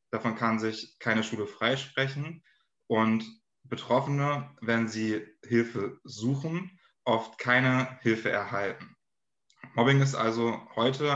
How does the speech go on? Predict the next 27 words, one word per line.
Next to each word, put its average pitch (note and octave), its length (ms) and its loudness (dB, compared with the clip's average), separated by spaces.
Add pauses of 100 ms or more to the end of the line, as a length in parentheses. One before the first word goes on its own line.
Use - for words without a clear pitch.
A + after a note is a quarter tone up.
eine A2+ 200 -2
der A2+ 100 -2
größten A#2+ 380 -2
Herausforderungen, G#2+ 1000 -4
denen G#2 420 -8
SchülerInnen G#2 680 -8
ausgesetzt - 640 -14
sind. B2+ 380 -8 (460)
Und G#2+ 580 0 (260)
ich - 180 -6
habe A#2 160 0 (180)
deshalb A#2+ 420 0
mit A2 180 -4
der G2+ 320 -4
Projektkonzeptionierung C#3 1040 -2
begonnen. C3+ 420 2
Ich - 120 -4
habe G#2+ 140 -8
damit G#2 160 -10
begonnen, G#2+ 300 -2
mich G#2+ 180 -8
immer A#2+ 180 2
weiter A2 260 0
mit G2+ 120 -16
dem G#2+ 80 -12
Thema G#2 240 -10
auseinanderzusetzen C#3 1040 -4